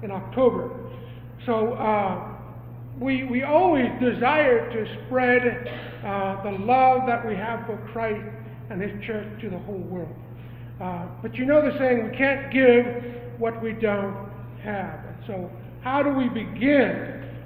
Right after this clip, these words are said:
uh, besides studying, besides getting together? Uh, the best way to share the love that you have for someone, uh, with other people is to really get to know the person that you love.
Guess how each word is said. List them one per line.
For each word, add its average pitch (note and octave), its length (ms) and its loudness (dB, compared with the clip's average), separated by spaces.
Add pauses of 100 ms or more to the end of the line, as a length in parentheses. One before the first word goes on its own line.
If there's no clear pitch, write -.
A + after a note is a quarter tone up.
uh, F#3+ 160 -6 (100)
besides B3+ 600 0
studying, F#3+ 400 0 (480)
besides C4+ 540 2
getting G#3+ 240 2
together? F3 500 -6 (480)
Uh, F#3 240 -8 (1120)
the - 60 0
best A#3+ 580 0
way A3 720 2 (140)
to F#3 380 -4 (140)
share A#3 360 0
the F#3+ 140 -4
love G#3+ 220 -4
that G#3+ 160 -6
you G3 60 -6
have G#3 400 -6
for G3 200 -6 (100)
someone, F#3+ 500 -6 (380)
uh, F#3 220 -6
with G3 220 -8
other A3 220 -2 (100)
people A#3+ 420 -6 (280)
is G#3+ 180 0 (160)
to G#3 160 -2 (160)
really A#3 500 0
get G#3+ 160 -6
to G3 140 -6
know G#3+ 420 -2
the F#3 100 -6
person G3+ 360 -6
that F#3+ 180 -8
you F3+ 120 -8 (100)
love. D#3+ 220 -12